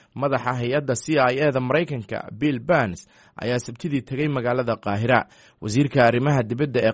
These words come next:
Qatar, Sheikh Mohammed bin Cabduraxmaan Athani, iyo wafdi ka socda Israa'iil ayaa lagu wadaa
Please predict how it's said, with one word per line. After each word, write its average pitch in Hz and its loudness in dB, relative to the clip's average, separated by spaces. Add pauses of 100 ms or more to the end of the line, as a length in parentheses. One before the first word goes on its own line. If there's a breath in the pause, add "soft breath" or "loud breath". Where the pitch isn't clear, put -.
Qatar, 139 0
Sheikh - -8
Mohammed 123 0 (160)
bin 123 -2
Cabduraxmaan 113 0
Athani, 139 2 (320 loud breath)
iyo 143 2
wafdi 165 2
ka 170 -2
socda 135 0
Israa'iil 120 0
ayaa 117 -2
lagu 139 -2
wadaa 110 2